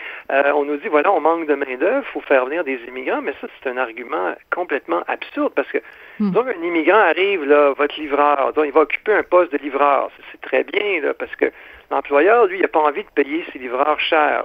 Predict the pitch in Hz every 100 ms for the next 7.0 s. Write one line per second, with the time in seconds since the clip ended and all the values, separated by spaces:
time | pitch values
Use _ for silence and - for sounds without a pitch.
0 | - - - - - - - - - 190
1 | 170 139 131 123 123 151 135 123 113 135
2 | 156 131 117 165 196 117 117 - 151 -
3 | - - 139 117 113 101 - - - -
4 | - - - - 67 - - - - -
5 | - - - - 113 113 110 110 117 117
6 | 131 117 147 165 151 113 117 113 110 104